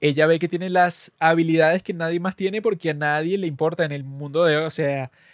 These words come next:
yo mismo, pues, o sea, si me ponen a hacer una fogata, no sé cómo carajo hacerlo, pero la tipa sabe hacer eso, sabe pescar, sabe hacer un montón de cuestiones. Entonces, cuando ves eso, es como que, ah, mira,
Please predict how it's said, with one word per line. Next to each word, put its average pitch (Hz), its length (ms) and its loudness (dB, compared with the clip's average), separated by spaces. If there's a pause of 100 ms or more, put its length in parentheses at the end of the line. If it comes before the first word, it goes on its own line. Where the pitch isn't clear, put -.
(180)
yo 165 280 6
mismo, 175 300 -4
pues, 151 160 0
o 151 60 -2
sea, 147 160 -6
si 147 260 -6
me 147 140 -8
ponen 147 280 -4
a 185 60 0
hacer 151 300 -4
una 175 180 -4
fogata, 151 520 -2
no 165 80 -8
sé 156 120 -8
cómo 175 200 -12
carajo 143 340 0
hacerlo, 165 420 -4 (320)
pero 156 140 0
la 147 140 0
tipa 143 220 -6
sabe 180 360 0
hacer 160 300 -2
eso, 170 260 -4
sabe 151 320 -2
pescar, 165 640 0 (320)
sabe 156 340 0
hacer 175 220 -2
un 185 80 -10
montón 190 240 -10
de 208 80 -12
cuestiones. 143 460 -4
Entonces, 147 400 -6 (260)
cuando 156 260 0
ves 147 140 -2
eso, 156 240 -2
es 165 80 -6
como 175 180 -8
que, 147 120 -4
ah, 170 120 2
mira, 160 340 -2